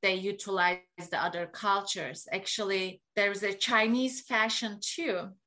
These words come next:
But when you compare them, you see Turkey is beyond fashion because it comes with, uh, displaying and demanding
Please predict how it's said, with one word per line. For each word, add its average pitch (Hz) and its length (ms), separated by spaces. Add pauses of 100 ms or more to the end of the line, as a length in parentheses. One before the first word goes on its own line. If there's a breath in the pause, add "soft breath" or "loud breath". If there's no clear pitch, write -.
(760)
But 220 240
when 226 220
you 240 180
compare 262 640
them, 185 340 (320 soft breath)
you 226 240
see 254 840 (200 soft breath)
Turkey 254 800
is 214 240
beyond 233 460 (160)
fashion 185 720
because 196 320
it 202 120
comes 233 600
with, 196 240 (100)
uh, 180 300 (180)
displaying 269 840
and 202 220
demanding 202 840